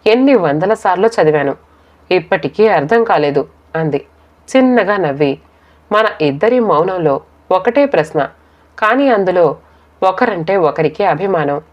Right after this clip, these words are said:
ప్రేమ ఉన్నాయి. అదే జవాబు. ఇన్నేళ్లకి తెలుసుకున్నాం.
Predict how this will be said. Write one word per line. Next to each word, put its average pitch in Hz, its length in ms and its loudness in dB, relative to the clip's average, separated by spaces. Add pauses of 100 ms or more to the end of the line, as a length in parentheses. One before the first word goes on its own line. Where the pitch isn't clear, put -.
(260)
ప్రేమ 160 300 2
ఉన్నాయి. 143 440 -4 (440)
అదే 156 240 2
జవాబు. 135 420 -4 (640)
ఇన్నేళ్లకి 190 640 0
తెలుసుకున్నాం. 160 640 -4